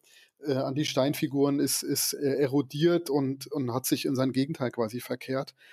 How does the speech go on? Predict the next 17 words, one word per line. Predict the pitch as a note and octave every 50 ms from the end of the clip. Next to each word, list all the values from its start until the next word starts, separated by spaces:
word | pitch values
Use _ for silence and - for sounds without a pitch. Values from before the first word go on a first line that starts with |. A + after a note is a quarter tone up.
| - - - - _ _ _ _
Ähm, | F3 D3+ C3 B2+ B2+ B2+ C3+ - -
und | - C#3+ B2 B2+ - - - - E3 D#3+ D3+ _ _ _ _ _ - - _ _
als | - C#3+ C3+ -
dann | - D#3 C#3 C#3
die | C3 D3
Europäer, | C3+ B2+ B2 B2 B2+ - D3 D3+ D#3+ D#3 D#3 D#3+ D3+ D3+ C3+
ähm, | D3 C#3+ D3 D3+ D#3
irgendwann | - - D3+ C3+ D3 D3 C#3+ D3
anlandeten, | - C#3 C#3+ D#3 D3 C#3+ D3+ D#3 D3+ D3+ D3+ - D#3 D3+ D#3 D#3 D#3 D3+ D#3
das | D3 B2 - -
war | C3+ C3 C3
so | B2 C#3 C#3
im | C3 B2+ B2+ B2 A#2+ B2 B2 B2
Anfang | A#2+ C3 D3 - - C#3 B2+ A#2+
des | A#2+ -
achtzehnten | B2+ - - - - C3+ C3 -
Jahrhunderts, | C3 A#2 G#2+ C3+ D3+ C3+ A#2+ C3 C3 - -